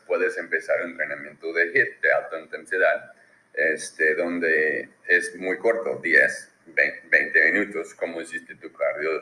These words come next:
de, de estado leve. Por eso, otra vez, el monitor es tan bueno, porque haces un ejercicio, decimos que vas a hacer, eh, saltar cuerda. Empiezas a saltar cuerda, tienes tu monitor puesto, puedes ver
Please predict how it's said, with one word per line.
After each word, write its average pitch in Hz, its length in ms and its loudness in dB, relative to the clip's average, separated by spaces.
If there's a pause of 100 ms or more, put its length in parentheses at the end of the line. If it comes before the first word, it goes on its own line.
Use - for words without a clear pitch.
de, 76 260 -2 (180)
de - 500 2
estado - 440 2
leve. - 320 6 (400)
Por 82 140 -4
eso, 87 340 -4
otra 85 360 -4
vez, 80 240 -4
el 80 80 -12
monitor 82 420 -14
es 80 120 -14
tan 73 220 -12
bueno, 101 380 -8
porque - 260 -8 (380)
haces - 300 -8
un 95 120 -8
ejercicio, 90 640 -8
decimos 85 500 -12
que 78 160 -2
vas 71 260 -4
a 82 40 -8
hacer, - 380 -4 (280)
eh, 78 200 -2
saltar 87 580 -4
cuerda. 82 340 -4 (300)
Empiezas 92 460 -2
a 95 120 0
saltar 90 520 0
cuerda, - 420 -2
tienes 92 260 -4
tu 98 120 -8
monitor 90 560 -6
puesto, 85 400 -4
puedes 92 320 -4
ver 80 180 -6